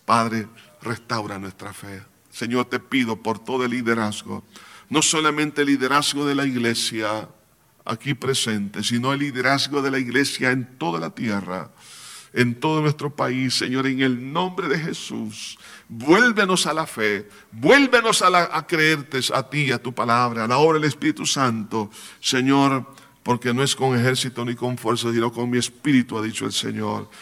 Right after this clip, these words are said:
Señor, bendice este liderazgo para que podamos ser hombres y mujeres del Espíritu Santo y vamos a ver maravillas, Señor.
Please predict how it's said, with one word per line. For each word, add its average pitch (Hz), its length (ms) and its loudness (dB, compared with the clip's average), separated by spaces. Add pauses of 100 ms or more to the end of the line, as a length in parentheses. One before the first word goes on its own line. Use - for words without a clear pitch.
(140)
Señor, 120 380 0
bendice 127 600 2
este 135 200 -8
liderazgo 113 800 -4 (320)
para 113 200 -4
que 120 140 -4
podamos 135 480 0
ser 135 240 -2 (320)
hombres 160 460 4
y 156 40 0
mujeres 147 340 2
del 127 140 2
Espíritu 208 540 0
Santo 107 680 0 (480)
y 110 120 -4
vamos 135 360 0
a 135 60 -6
ver 113 240 0
maravillas, 104 840 0
Señor. 92 500 -10